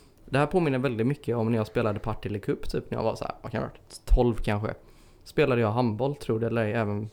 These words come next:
mina ståtliga en och sextiofem. Eh, kunde kasta en boll. Så skulle vi möta ett lag från Kenya. Och där gick vi liksom så fjorton livrädda svenska grabbar som trodde att vi skulle möta de här liksom afrikanska jättebergen. Vi bara, "Uff, vi kommer åka på så mycket stryk."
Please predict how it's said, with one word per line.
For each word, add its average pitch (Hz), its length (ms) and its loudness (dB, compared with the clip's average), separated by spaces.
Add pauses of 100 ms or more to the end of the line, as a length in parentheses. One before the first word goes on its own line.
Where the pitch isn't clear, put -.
(120)
mina 110 260 0
ståtliga 110 420 -2
en 113 100 0
och 104 60 -2
sextiofem. 127 460 -2 (800)
Eh, 127 360 0
kunde 135 280 0
kasta 139 320 -2
en 107 60 -4
boll. - 140 -4 (720)
Så - 180 0
skulle 127 220 4
vi 131 80 6
möta 151 280 4
ett - 100 -2
lag 110 200 2
från 101 160 0
Kenya. 135 460 0 (220)
Och 127 160 -2
där 131 120 2
gick 147 240 -2
vi 151 160 2
liksom 139 300 -2
så 156 420 -2
fjorton 143 720 -2
livrädda 127 540 4
svenska 127 380 0
grabbar 117 380 2
som 120 140 0
trodde 123 220 0
att 104 60 -2
vi 110 100 -2
skulle 117 180 -4
möta 113 180 0
de 113 140 0
här 98 240 0 (140)
liksom - 280 -10
afrikanska 110 500 4
jättebergen. 107 760 0
Vi 117 60 4
bara, 113 140 2
"Uff, - 200 -2
vi 110 80 0
kommer 113 180 4
åka 107 160 -2
på 110 120 -2
så - 100 -6
mycket 113 240 -2
stryk." - 600 -2